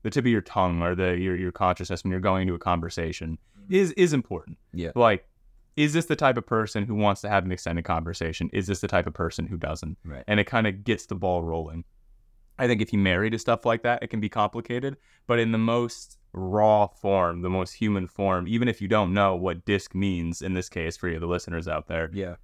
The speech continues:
Speaker 1: it's about feeling those social cues. Do they seem like they're bored with the conversation? Do they seem like they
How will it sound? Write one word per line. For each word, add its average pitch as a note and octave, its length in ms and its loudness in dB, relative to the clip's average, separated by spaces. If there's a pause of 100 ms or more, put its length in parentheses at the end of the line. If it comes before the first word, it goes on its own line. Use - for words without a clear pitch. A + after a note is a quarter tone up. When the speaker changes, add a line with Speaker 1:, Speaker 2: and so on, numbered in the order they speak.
(120)
Speaker 1:
it's B2 200 0
about B2 280 4
feeling B2 420 0
those G2+ 180 0
social G2+ 420 -2
cues. D#2+ 420 -6 (380)
Do A2 120 0
they A#2+ 140 6
seem A#2+ 240 2
like A2+ 140 2
they're G#2+ 120 4
bored F#2+ 260 0
with F#2 100 -10
the - 80 -4
conversation? E2 800 -4 (380)
Do G2+ 140 0
they A2+ 180 6
seem A#2+ 300 0
like G#2 240 0
they G#2 380 2